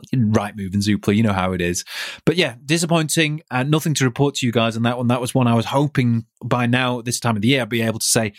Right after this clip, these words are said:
"Yep, found a great deal. It's all going through, offer agreed," but it, it's just not the case. So, um,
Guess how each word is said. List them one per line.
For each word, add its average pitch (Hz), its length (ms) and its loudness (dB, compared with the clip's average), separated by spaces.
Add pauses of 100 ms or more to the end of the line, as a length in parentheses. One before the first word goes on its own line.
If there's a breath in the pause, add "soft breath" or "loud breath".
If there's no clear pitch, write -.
(140 loud breath)
"Yep, - 180 0 (140)
found 156 160 0
a 127 40 -4
great 135 200 0
deal. 139 240 2
It's - 100 -6
all 156 160 2
going 123 220 0
through, 120 260 0
offer 120 260 0
agreed," 113 320 2
but 113 160 -2
it, - 80 -12 (460)
it's - 80 -4
just - 180 2
not 127 120 2
the - 80 -8
case. 175 480 -2
So, 131 340 2
um, 120 220 -2